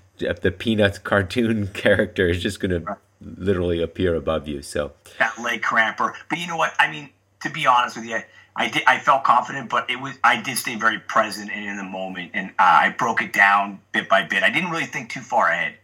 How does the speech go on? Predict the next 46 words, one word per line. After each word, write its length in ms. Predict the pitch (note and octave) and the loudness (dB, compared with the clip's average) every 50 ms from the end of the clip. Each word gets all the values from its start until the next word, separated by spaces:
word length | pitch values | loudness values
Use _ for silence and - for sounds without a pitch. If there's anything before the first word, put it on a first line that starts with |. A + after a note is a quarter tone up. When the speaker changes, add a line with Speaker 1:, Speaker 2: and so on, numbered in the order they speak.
| - - - | -20 -12 -4
Speaker 1:
Good, 300 | - F#2 E2 D#2 D#2 - - _ _ _ _ _ _ _ | 0 2 2 2 0 -4 -16 _ _ _ _ _ _ _
good, 280 | - D#2+ D2+ D2 F2 F2+ | -6 -4 -4 -6 -6 -8
good. 80 | F2 | -4
Speaker 2:
You 60 | D#2 - | -2 0
know, 60 | - F#2+ | 4 6
Speaker 1:
Well, 220 | G#2 G2+ G2+ - - | 6 4 4 4 2
Speaker 2:
I 120 | B2 C#3+ | 2 2
was, 300 | E3 E3 - - - - - | 2 0 -6 -8 -8 -2 2
I 120 | C3 D3+ | 4 4
wasn't 300 | E3+ F#3 D#3+ D3 B2 A2 - | 4 2 0 -6 -4 2 4
that 220 | C#3+ C3+ A#2 - - | 6 6 6 4 2
confident, 420 | - B2 G2 - - - - - _ - | -2 -4 -4 -6 -8 -14 -20 -20 _ -12
<laughs> 380 | - E3 D#3+ - - D3+ B2 A2+ | -8 -8 -8 -6 -6 -6 -6 -4
but 200 | C3+ C3 - - - - - - | -2 -2 -4 -4 -8 -6 0 2
I 100 | - D3 | 2 2
just 180 | D3+ E3 D#3+ - | 2 0 -4 -2
felt 240 | - D#3+ C3+ C3+ C3+ | 0 0 0 0 -2
really 220 | C3 B2+ A#2 A2+ | -8 -12 -12 -12
good 180 | G#2 A2 G2+ G2 | -12 -14 -14 -14
about 260 | E2+ - - - - | -10 -8 -6 -6 -6
it. 60 | - - _ _ _ _ _ - - _ - | -8 -12 _ _ _ _ _ -20 -20 _ -2
Speaker 1:
Good. 340 | - G#2 F2 D#2 D2+ - - | 4 4 4 4 4 2 4
Well, 260 | F#2+ G2 G2 G2+ - | 6 8 8 8 8
I 140 | F#2 G2+ G#2 | 6 6 6
look 200 | A2+ B2 B2 - | 6 6 4 4
forward 340 | - - A#2 A#2+ B2+ B2 A#2 | 2 4 6 8 8 6 4
to 120 | - B2 | 4 4
our 100 | A2 G#2+ | 6 6
next 400 | G#2 G#2 G#2 - - - - - - - | 6 6 4 2 -2 -16 -20 -20 -12 -8
adventure. 640 | F#2 F2+ D#2+ F2 F#2 G2 G2+ - - D#3+ F3 E3+ - _ _ _ | -6 -2 2 2 2 2 0 0 0 0 0 -2 -4 _ _ _
Please, 580 | - - - C3 B2+ B2 B2 C3+ E3 F3+ D#3 A#2 | -14 -6 0 2 4 6 6 4 4 2 0 -2
if 220 | G#2 G2+ - - | -2 -2 -2 -2
you, 200 | G#2 G#2 F#2 - - | -2 -2 -2 -2 -2
um, 260 | F#2+ G#2 F#2+ F#2 G2 | -2 -2 -2 -2 -2
like 180 | G2 F#2+ F#2 | -2 -2 0
I 100 | G#2 F#2 | 0 -2
say 240 | F#2+ - - G2+ G2 F#2+ | -2 -2 0 0 2 2
to 120 | F#2 - | 2 0
everybody, 480 | F2+ E2+ F2+ F#2+ E2+ F2 F2 E2 E2 D#2 | 0 0 0 0 2 2 2 2 0 -4
if 160 | F2 - - | -8 -8 -6
you 120 | A2+ G#2+ | -4 -4
have 220 | G2+ G2 G#2 G#2 G#2 | 0 2 2 2 2
a 40 | G2+ | 0
chance, 540 | - - - G2+ F2+ F2+ F2+ F2 F2 - - | -4 -4 -2 0 2 2 0 -2 -4 -10 -14
write, 480 | D#2+ D#2 E2+ F2 F2 F#2+ G2 F#2+ F#2+ - | -6 -2 0 2 4 4 2 0 -4 -6
um, 380 | - F2 E2+ E2 D#2+ D#2 E2 - | -6 -4 -4 -4 -4 -8 -12 -16